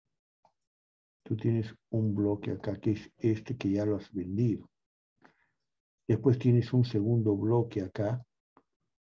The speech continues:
y el segundo bloque tú solamente lo compras después de comprar el primer bloque.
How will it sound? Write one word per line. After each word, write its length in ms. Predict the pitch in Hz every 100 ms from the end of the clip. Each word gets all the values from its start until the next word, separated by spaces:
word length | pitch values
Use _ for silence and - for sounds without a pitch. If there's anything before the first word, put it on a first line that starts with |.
| _ _ _ _ _ _ _ _
y 120 | 135 113
el 100 | 107
segundo 420 | 104 127 165 143
bloque 400 | 120 135 143 127
tú 160 | -
solamente 520 | 120 131 123 120 127 120
lo 160 | 98
compras 420 | - 107 107 117
después 340 | 110 - - 110
de 80 | 107
comprar 380 | 85 90 104
el 100 | 101 -
primer 360 | - 90 92
bloque. 360 | 101 135 127